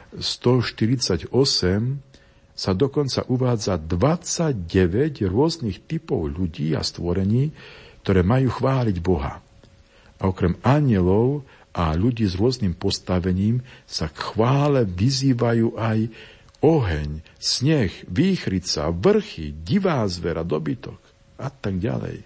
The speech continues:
Jednoducho posledný žalm, sto päťdesiaty, hovorí, že všetko, čo dýcha,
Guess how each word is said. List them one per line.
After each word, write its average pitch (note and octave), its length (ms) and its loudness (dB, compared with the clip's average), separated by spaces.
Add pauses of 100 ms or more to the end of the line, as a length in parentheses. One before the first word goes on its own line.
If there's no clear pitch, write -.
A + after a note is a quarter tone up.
(1200)
Jednoducho A2+ 400 2
posledný A2+ 560 0
žalm, A#2 320 2
sto - 240 -2
päťdesiaty, A#2+ 560 -2
hovorí, A2 400 4 (240)
že G2 160 2
všetko, E3+ 560 0
čo G#2 160 -2
dýcha, A#2+ 480 0